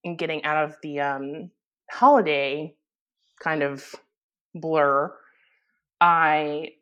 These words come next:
intentionally blocked off time in my calendar last week, um, which was the week we came back from the holidays, the first week of January,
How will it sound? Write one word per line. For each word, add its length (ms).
intentionally 580
blocked 540
off 200
time 240
in 100
my 100
calendar 600
last 360
week, 360
um, 560
which 180
was 180
the 80
week 480
we 80
came 240
back 360
from 380
the 60
holidays, 680
the 80
first 260
week 140
of 80
January, 640